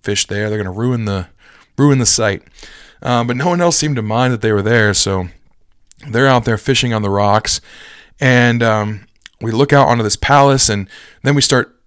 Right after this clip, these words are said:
hearing about the story of Paul's imprisonment. You can find it in the book of Acts. Um, he goes from Jerusalem, and he's brought all the way up to, uh, Caesarea Maritime in northern Israel, because they're afraid the Jews are gonna kill him.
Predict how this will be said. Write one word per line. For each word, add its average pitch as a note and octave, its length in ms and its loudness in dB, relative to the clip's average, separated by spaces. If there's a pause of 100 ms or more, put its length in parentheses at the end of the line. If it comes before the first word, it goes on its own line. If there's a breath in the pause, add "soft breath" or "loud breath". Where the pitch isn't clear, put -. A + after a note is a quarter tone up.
(160)
hearing D#3 320 0
about B2 180 2
the G#2+ 80 -6
story C3+ 420 2
of A2 120 -2
Paul's A#2 320 -2
imprisonment. A#2+ 680 -6
You A#2+ 60 -14
can A2+ 140 -10
find A#2+ 200 -4
it A2+ 40 -8
in A2 60 -8
the G#2+ 60 -8
book G2+ 180 -6
of F#2+ 80 -10
Acts. A2 440 -4 (460 loud breath)
Um, G#2+ 460 -2 (160)
he A#2+ 100 -8
goes A#2 240 0
from D#3+ 300 0
Jerusalem, C3+ 600 0
and A2+ 80 -2
he's G2+ 120 -6
brought A#2 420 -2
all B2 200 2
the B2+ 60 -2
way A#2 140 0
up A2 200 -2
to, G#2 420 -4 (460 soft breath)
uh, G2+ 160 -2
Caesarea B2+ 500 2
Maritime G#2+ 800 -2
in G2+ 240 -8
northern C#3 340 0
Israel, G2 500 -4 (580 loud breath)
because A2+ 600 0
they're A#2+ 200 0
afraid A#2 280 0
the G#2+ 60 -8
Jews A2 220 -2
are G#2+ 60 -2
gonna F#2+ 140 -4
kill D#3 320 0
him. C#3 220 -2